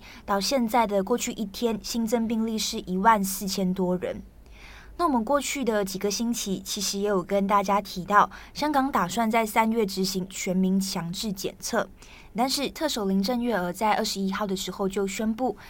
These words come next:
要暂缓执行全民强制检测。那原因有几个，那第一，她就说现在并非是合适的时机。根据中国还有香港专家的看法，他们认为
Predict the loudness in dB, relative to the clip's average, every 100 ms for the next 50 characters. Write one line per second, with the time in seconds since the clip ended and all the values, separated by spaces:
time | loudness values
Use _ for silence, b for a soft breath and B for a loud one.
0 | B 2 2 4 2 2 0 -4 -4 -4
1 | -4 -2 -4 -4 -6 -2 0 0 -2 -4
2 | -4 -4 -4 -6 -6 -2 2 4 2 -4
3 | -4 0 2 0 -2 -2 0 0 -2 -6
4 | -4 -4 -6 B B B B -6 -6 -6
5 | -6 -8 B B -2 0 0 2 2 2
6 | 0 0 0 2 2 2 -2 -4 -4 -4
7 | -4 -4 -6 -6 -6 -4 -2 -4 -6 -10
8 | -6 -2 -2 -2 -14 -20 B B B -2
9 | 0 -2 0 0 0 2 2 2 2 0
10 | 0 0 0 -2 -2 -2 0 2 2 0
11 | -2 -2 -2 -2 -2 B B -2 0 2
12 | 0 2 0